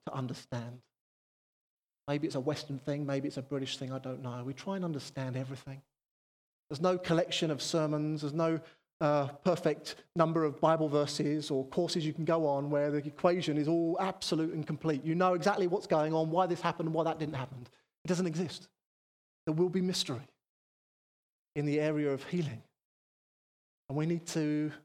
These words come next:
just accept that. Don't know.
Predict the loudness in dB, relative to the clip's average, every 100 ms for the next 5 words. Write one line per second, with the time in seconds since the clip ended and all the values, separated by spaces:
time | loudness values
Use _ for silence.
0 | _ _ -10 -10 -10 -8 -8 -8 -8 -8
1 | -8 -12 -18 _ _ _ _ _ _ _
2 | _ _ _ _ _ _ _ _ _ -4
3 | -2